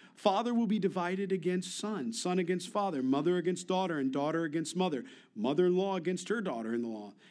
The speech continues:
and daughter-in-law against her mother-in-law." He says that's what's going to happen, because if you're a Christian, you're not going to compromise.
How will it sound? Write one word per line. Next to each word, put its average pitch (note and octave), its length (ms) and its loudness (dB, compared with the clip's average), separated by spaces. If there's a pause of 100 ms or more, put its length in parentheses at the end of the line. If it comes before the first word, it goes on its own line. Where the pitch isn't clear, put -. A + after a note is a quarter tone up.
and C#3+ 160 2
daughter-in-law E3 640 2
against F3 340 -4
her F3+ 140 -2
mother-in-law." A2 720 -6 (220)
He A#3 80 4
says A3 140 0
that's D4 220 2
what's D#4 140 -6
going C4 220 0
to G#3 60 -2
happen, A#3+ 380 -2
because F#3+ 220 0
if F#3 120 0
you're C4 180 2
a - 40 -2
Christian, F#3 640 0 (180)
you're A#3+ 140 6
not A#3 280 2
going A3+ 200 0
to G#3 60 2
compromise. D3 1040 -6